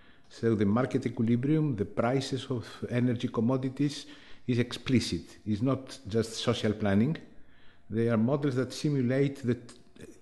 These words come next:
as much as possible, the realistic behavior of actors and the outcome of markets. So this is straightforward for policymakers.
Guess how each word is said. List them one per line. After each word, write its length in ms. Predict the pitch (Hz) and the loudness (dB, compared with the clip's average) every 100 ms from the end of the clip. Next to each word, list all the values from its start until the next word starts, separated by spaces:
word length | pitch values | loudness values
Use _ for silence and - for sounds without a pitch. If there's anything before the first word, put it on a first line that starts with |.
| - - - | -20 -14 -6
as 140 | 98 | -2
much 160 | 113 110 | -2 -2
as 80 | - | -2
possible, 460 | 135 135 127 131 127 - - | -2 -2 -2 -4 -6 -12 -6
the 100 | 113 | 0
realistic 600 | 113 110 113 156 - 107 | 2 4 2 0 0 -2
behavior 600 | 107 101 - 113 92 90 80 - - | -2 0 2 4 4 0 -2 -8 -6
of 180 | 104 - | -4 -2
actors 560 | - - - 156 156 - - - - - - | -2 0 2 2 2 -10 -14 -16 -18 -20 -6
and 180 | 117 113 | 2 2
the 240 | 110 113 110 | 4 4 4
outcome 400 | 120 143 - 117 | 4 4 4 2
of 160 | 110 - | 2 2
markets. 600 | 117 110 - - - - - - - - - - - - | 2 2 -2 -12 -14 -18 -20 -20 -20 -18 -18 -18 -20 -18
So 140 | - 156 | 0 0
this 300 | - 156 180 | 4 4 4
is 80 | 175 | 2
straightforward 760 | - 175 - 165 151 101 85 | 4 2 8 10 12 10 6
for 220 | - 92 | 2 -4
policymakers. 960 | 87 95 90 - 87 82 - - - | 2 2 2 -2 -4 -4 -4 -10 -10